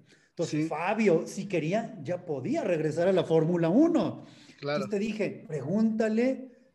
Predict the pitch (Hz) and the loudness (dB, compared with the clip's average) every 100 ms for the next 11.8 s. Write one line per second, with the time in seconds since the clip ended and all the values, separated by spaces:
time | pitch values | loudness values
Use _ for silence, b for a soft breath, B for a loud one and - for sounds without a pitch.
0 | _ _ 127 127 120 135 202 214 220 202 | _ _ -12 -10 -6 -4 -2 0 -2 -2
1 | 226 220 208 202 208 208 208 180 151 151 | -2 0 2 2 2 -2 -4 -4 -4 -4
2 | 175 156 160 285 - 156 139 147 160 180 | -2 -2 -2 -2 -4 -6 -8 -8 -8 -10
3 | 214 202 175 147 196 185 185 190 175 196 | -12 -10 -12 -10 -8 -6 -4 -6 -6 -8
4 | 196 165 - 180 175 180 170 214 - 240 | -12 -16 -16 -14 -10 -10 -12 -18 -20 -20
5 | - 170 254 247 226 185 214 262 - 262 | -18 -14 -14 -12 -14 -14 -10 -10 -10 -12
6 | 330 233 208 254 262 262 208 B B B | -12 -4 -4 -2 -6 -6 -12 B B B
7 | B _ 160 131 190 208 175 175 196 185 | B _ -4 0 0 0 -2 0 0 -2
8 | 147 139 180 180 170 175 151 151 165 156 | -6 -6 -4 -4 0 -2 -2 -6 -4 -4
9 | - 139 127 139 135 135 131 123 117 107 | -6 -8 -6 -6 -8 -8 -6 -6 -8 -10
10 | 110 147 170 165 165 185 135 - 175 170 | -10 -8 -6 -6 -4 -4 -4 -6 -6 -6
11 | 160 143 139 180 185 147 180 180 | -6 -6 -4 -6 -6 -6 -6 -8